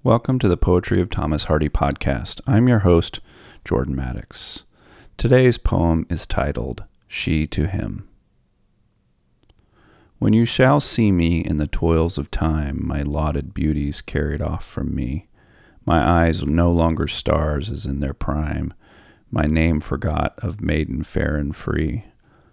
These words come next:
When in your being heart concedes to mind, and judgment,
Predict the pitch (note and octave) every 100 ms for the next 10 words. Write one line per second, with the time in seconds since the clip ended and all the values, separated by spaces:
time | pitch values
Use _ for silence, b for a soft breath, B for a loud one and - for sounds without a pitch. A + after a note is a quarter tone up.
0 | b b b b b b _ _ _ F#2+
1 | F#2 F#2 C3+ B2 G#2 G2 F2+ E2 - F2+
2 | - - F2+ - F#2 F2 E2+ - - D#2+
3 | D#2 D2+ C#2 D2 F2 - - - b b
4 | b b b - - F2 G#2 A#2 E2+ E2
5 | G2